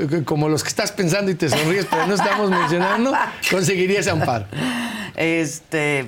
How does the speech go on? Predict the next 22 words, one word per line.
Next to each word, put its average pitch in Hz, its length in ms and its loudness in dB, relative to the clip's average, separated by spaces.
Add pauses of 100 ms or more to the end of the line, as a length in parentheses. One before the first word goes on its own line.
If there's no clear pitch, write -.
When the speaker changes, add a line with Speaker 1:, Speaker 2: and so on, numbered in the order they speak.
Speaker 2:
pues 127 200 -6
sí, 190 280 -4 (140)
pues 107 200 -6
sí, 170 360 -2
sin 139 320 -6
duda. 160 360 -4 (320)
Oye, 190 440 -2
ya 185 160 -2
finalmente 165 800 -2
también 135 520 -4
es 131 180 -8
una 123 180 -8
pregunta 120 380 -12
que 113 140 -12
hace 120 180 -10
el 139 80 -10
público, 185 800 -4
este, 131 1200 -4 (300)
lo 156 160 -2
de 160 100 0
la 147 420 0
megafarmacia. 156 1000 -4